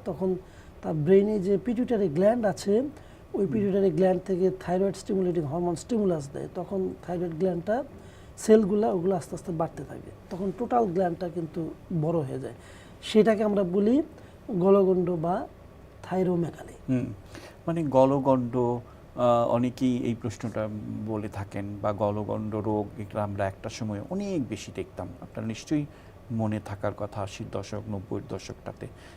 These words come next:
Speaker 2: এবং ধীরে ধীরে সেটা যেমন কমে এসছে, আবার গলগণ্ডের সঙ্গে, আহ, থাইরয়েডের কী সম্পর্ক বা এটা, আহ, একটা আরেকটার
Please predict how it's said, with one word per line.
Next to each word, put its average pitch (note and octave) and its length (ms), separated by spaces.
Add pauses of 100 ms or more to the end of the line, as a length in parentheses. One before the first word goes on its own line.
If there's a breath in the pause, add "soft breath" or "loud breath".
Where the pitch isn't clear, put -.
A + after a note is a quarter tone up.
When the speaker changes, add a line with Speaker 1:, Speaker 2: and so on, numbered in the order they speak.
(100 loud breath)
Speaker 2:
এবং C3 280
ধীরে C#3+ 320
ধীরে B2+ 280
সেটা B2 260
যেমন A#2+ 260
কমে A#2+ 300
এসছে, B2 320 (320 loud breath)
আবার C3+ 260
গলগণ্ডের B2 600
সঙ্গে, A#2 520 (320 loud breath)
আহ, A2+ 340
থাইরয়েডের A2+ 560 (120)
কী A#2 140
সম্পর্ক A2+ 800 (100)
বা A2 260 (300 loud breath)
এটা, A2+ 540 (260 loud breath)
আহ, A#2+ 220
একটা A#2 400
আরেকটার A2+ 340